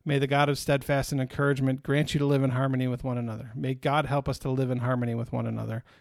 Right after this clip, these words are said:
Amen. Okay, verses eight through nine.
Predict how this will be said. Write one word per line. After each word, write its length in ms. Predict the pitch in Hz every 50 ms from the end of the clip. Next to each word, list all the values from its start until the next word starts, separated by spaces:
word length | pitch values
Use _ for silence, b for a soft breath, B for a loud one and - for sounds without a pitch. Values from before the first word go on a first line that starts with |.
| b b b
Amen. 500 | 160 135 127 123 120 117 107 101 131 139 _ _ b b b b b 139 b
Okay, 260 | 156 160 - - - - B 147 B B
verses 540 | 156 175 196 202 - - 214 208 202 185 202 -
eight 220 | 226 214 226 -
through 180 | - 214 214 202
nine. 400 | 185 170 143 120 110 117 131